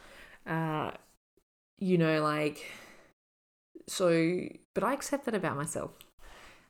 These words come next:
I'm not gonna, I'm not trying to change that about myself anymore. And that's what villain era is about. You know, like, this is, I embrace that side of me, you know, and, you know, learning to work with that rather than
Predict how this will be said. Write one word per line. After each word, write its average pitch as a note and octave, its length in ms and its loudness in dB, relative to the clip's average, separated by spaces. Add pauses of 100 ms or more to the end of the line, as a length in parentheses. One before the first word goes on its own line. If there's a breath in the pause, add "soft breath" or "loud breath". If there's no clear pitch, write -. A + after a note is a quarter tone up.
I'm F#3 120 0
not G3+ 120 -2
gonna, G#3+ 280 0
I'm G3 140 4
not G3+ 100 -4
trying F#3+ 220 -2
to F#3 100 -4
change E3+ 220 0
that E3 120 2
about E3 180 -2
myself D3 340 0
anymore. D3 380 -6 (500 loud breath)
And D3+ 320 -2
that's D3+ 180 0
what F3+ 120 -4
villain D#3 280 0
era C#3+ 300 -4
is D#3+ 120 -10
about. - 340 -8
You D#3 140 -2
know, D3 200 -4
like, D3 240 -4
this E3 220 -4
is, D#3+ 200 0 (120)
I F3+ 80 -2
embrace E3 480 0
that - 320 -6 (240)
side D#3+ 400 0
of E3+ 160 -6
me, E3 360 -2 (600 loud breath)
you D#3+ 160 2
know, C#3+ 180 0
and, D3 720 -2 (1300 loud breath)
you G3+ 160 -4
know, G3+ 140 2 (100)
learning G#3 320 2
to G#3 160 -2
work E3+ 400 0
with F3 200 0
that D3+ 280 -4
rather D#3+ 400 0
than D#3 460 -4